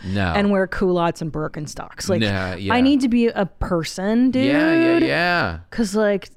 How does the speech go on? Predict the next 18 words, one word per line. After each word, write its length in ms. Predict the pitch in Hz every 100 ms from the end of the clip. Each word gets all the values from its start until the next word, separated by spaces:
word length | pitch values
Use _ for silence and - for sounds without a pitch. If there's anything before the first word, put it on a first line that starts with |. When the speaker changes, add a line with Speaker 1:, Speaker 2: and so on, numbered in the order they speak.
| _ _
Speaker 2:
someone's 380 | - - 262 349
gotta 180 | 269 240
look 260 | 156 196 190
at 80 | 160
me. 140 | -
My 100 | 175
di-, 160 | 170 190
like, 200 | 190 190
my, 300 | 190 180 175 - _ -
my 80 |
husband's 340 | 165 220 214 185
gotta 200 | 175 156
look 280 | 156 156 -
at 220 | - -
me. 80 | 120
Speaker 1:
Yeah, 380 | 120 113 117
uh, 40 | 123
yeah. 460 | 117 151 185 98